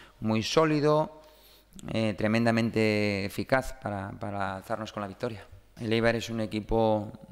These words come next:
que tiene una referencia clara, que es el balón, y donde está el balón presiona. E intenta recuperar rápido y, y, como os decía antes, eh, limitar el tiempo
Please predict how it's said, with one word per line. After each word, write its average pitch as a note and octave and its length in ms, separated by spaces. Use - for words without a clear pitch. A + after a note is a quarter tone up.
que A#2 180
tiene A2 260
una G#2+ 440
referencia G#2+ 520
clara, G#2+ 280
que G#2+ 60
es G#2 100
el G#2+ 60
balón, A2 280
y G#2+ 80
donde G2 200
está - 120
el G#2+ 60
balón G#2+ 240
presiona. G2 400
E G2 220
intenta G2+ 380
recuperar G2 500
rápido G2 500
y, F#2 600
y, - 60
como G#2 220
os G2 100
decía G#2+ 320
antes, G#2+ 340
eh, G2+ 560
limitar G2 920
el A2 140
tiempo G#2 560